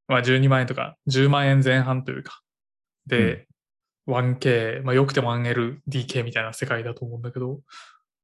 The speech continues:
Speaker 1: ちょっと地方都市に行けばさ、広島とか。
Speaker 2: うん。
Speaker 1: もう、あの、路面電車で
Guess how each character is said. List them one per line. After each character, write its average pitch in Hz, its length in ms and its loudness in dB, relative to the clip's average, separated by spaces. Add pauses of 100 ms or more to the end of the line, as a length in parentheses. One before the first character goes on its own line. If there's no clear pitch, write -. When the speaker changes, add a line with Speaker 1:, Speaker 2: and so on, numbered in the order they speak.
(320)
Speaker 1:
ち - 80 -10
ょ 220 40 2
っ 214 60 -4
と 139 100 0
地 139 120 -2
方 147 160 4
都 160 80 2
市 156 120 0
に 117 80 -4
行 110 60 -12
け 123 80 -2
ば 113 120 -10
さ、 - 340 -12
広 123 260 -2
島 120 260 -2
と - 100 -14
か。 - 180 -14 (680)
Speaker 2:
う 117 60 0
ん。 92 360 -6 (840)
Speaker 1:
も 123 400 -2
う、 - 40 -20 (320)
あ 120 160 -4
の、 117 160 -8
路 131 140 4
面 180 220 4
電 190 180 4
車 123 160 0
で 123 320 -4